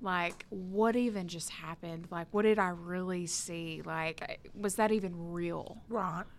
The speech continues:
Speaker 1: You know what
Speaker 2: It's
Speaker 1: I
Speaker 2: like a
Speaker 1: mean?
Speaker 2: movie that was playing
Speaker 1: It was
Speaker 2: instead of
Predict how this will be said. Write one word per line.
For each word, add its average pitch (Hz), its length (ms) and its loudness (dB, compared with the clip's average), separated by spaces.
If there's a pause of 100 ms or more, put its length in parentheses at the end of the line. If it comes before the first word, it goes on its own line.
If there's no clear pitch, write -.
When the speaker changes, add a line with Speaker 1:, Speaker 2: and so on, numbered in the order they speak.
(200)
Speaker 1:
You 208 120 6
know 208 100 6
what 202 80 6
Speaker 2:
It's 202 80 4
Speaker 1:
I - 20 6
Speaker 2:
like 202 120 6
a 220 60 8
Speaker 1:
mean? 196 160 4
Speaker 2:
movie 180 200 4
that 156 180 0
was 165 140 -2
playing 175 360 2
Speaker 1:
It - 160 8
was 294 200 6
Speaker 2:
instead 151 360 4
of 254 60 4